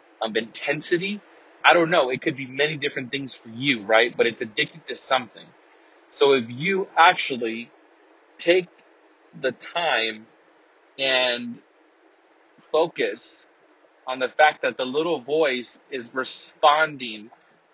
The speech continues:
to an emotional chemical addiction, then you can now make a new decision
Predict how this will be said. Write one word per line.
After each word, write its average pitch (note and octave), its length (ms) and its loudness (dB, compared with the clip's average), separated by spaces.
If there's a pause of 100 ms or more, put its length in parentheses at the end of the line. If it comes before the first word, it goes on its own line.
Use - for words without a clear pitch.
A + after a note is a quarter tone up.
(100)
to C#3 240 -6
an B2+ 140 -6
emotional C3 1000 0 (520)
chemical D3 840 4 (360)
addiction, A#2+ 840 -2 (680)
then C#3 440 0 (200)
you C3+ 300 -6
can C#3 280 -6
now C3 560 4 (600)
make C#3+ 220 -2
a C3 60 2
new C3+ 280 -4
decision A#2 880 -6